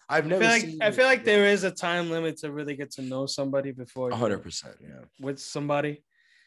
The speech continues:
Speaker 2: So just don't, don't jump
Speaker 1: Right.
Speaker 2: into the relationship. Like, a, there, there are a lot of people who are in high school mode
Speaker 1: Yeah.
Speaker 2: that will really just wanna just date and just, like, go ahead. "Oh, you wanna be my girlfriend?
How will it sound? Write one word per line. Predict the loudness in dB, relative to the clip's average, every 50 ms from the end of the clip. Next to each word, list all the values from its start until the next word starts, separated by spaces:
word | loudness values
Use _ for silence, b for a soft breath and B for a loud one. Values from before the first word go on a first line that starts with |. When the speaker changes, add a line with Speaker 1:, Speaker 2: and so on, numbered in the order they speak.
| b b b
Speaker 2:
So | _ -10 -8 -8 -8
just | -6 -4 -4 -4 -4 -2 0
don't, | 2 2 2 2 0 -4 -6 -6
don't | -4 -4 -4 -4 -4 -2
jump | -2 -2 0 -2
Speaker 1:
Right. | -4 -6
Speaker 2:
into | -6 -6
the | -6 -6
relationship. | -4 -4 -4 -4 -6 -8 -10 -10 -12 -12 -12 -10
Like, | -8 -8 -8 -8 -8 -10
a, | -10 -10 -12 _ b b b b b b b
there, | 0 2 2 2 0 -2 -6 _ _ _ _ _ _ _ _ _ -6
there | -2 0 2 2
are | 0 0 -4 _
a | -4
lot | 0 0 2 2 2
of | 0 0
people | -4 -4 -2 -2 -2 -2 -4 -6 -12 _ _ _ _ _ _ _ _ -10
who | -6 -4 -4 -4 -4 -4
are | -2 0 0 2 2 2
in | 0 -2
high | -2 0 0 0
school | 0 -2 -4 -8 -8 -8
mode | -6 -6 -8 -8 -10 -14 _ _ _ _ b b b b b b b
Speaker 1:
Yeah. | -14 -10 -4
Speaker 2:
that | -2 -2 -2 -2 -6 -6 -4
will | -2 0 2
really | 2 2 2 2 0
just | 0 -2 -6 -4 -4
wanna | -4 -4 -4 -6
just | -6 -8 -10 -12 -14 -16 _ _ _ _
date | 0 2 2 2 2 0
and | -2 -6 -6 -6 -8
just, | -10 -12 -10 -8 -6
like, | -8 -6 -2
go | 0 0 2
ahead. | 2 2 2 2 2
"Oh, | 2 2 0 0
you | 0 -2
wanna | -4 -4 -4
be | -2 -2
my | -2 -2 -2 -2 0
girlfriend? | 0 0 0 0 0 -2 -4 -4